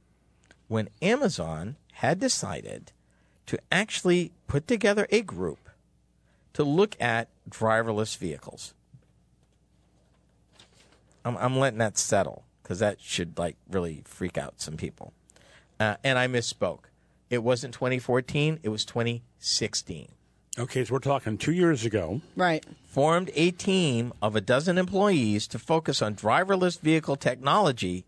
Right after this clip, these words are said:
Speaker 1: and to develop the company's plan to use self-driving cars to better its business.
Speaker 3: Now, does that also include their drone program, or is that completely different?
Speaker 1: That's completely different.
Speaker 3: So they,
Speaker 2: Okay.
Speaker 3: they put together some twelve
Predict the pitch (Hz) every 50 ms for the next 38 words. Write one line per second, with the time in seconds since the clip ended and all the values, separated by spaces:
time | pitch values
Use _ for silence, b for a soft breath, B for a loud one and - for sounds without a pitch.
0 | _ _ - 220 277 294 254 170 120 110 113 131 - - b b b b b b
1 | b b - 151 143 143 131 170 175 214 214 214 - - - - 180 147 - 185
2 | 180 175 - - - 190 170 170 170 165 156 139 127 123 113 - - 165 160 165
3 | 160 - 156 151 160 151 151 143 - - 196 196 196 170 135 110 110 110 - -
4 | - _ _ _ _ _ _ - 143 131 127 143 139 131 127 120 120 117 - -
5 | 151 147 139 - - - - - - - - B B B B B B 202 208 190
6 | 196 190 170 226 208 208 - 190 190 - - 202 190 180 165 - - 190 180 165
7 | 170 160 147 - 165 160 165 175 170 175 190 180 180 185 202 196 196 202 196 170
8 | 160 - 165 160 - - 185 160 - - - - - - 175 160 - 160 151 135
9 | 127 120 123 123 123 120 - - - 92 90 - - - 95 98 110 117 123 -
10 | - 120 127 127 123 127 127 _ _ _ _ _ _ - - - - 95 98 -
11 | - - 58 - - - 185 170 156 180 180 175 143 - _ _ - - 170 170
12 | 156 - 202 196 - - 220 208 196 202 202 - - 220 196 196 190 - - _
13 | _ _ _ - - - 190 180 170 165 160 165 170 -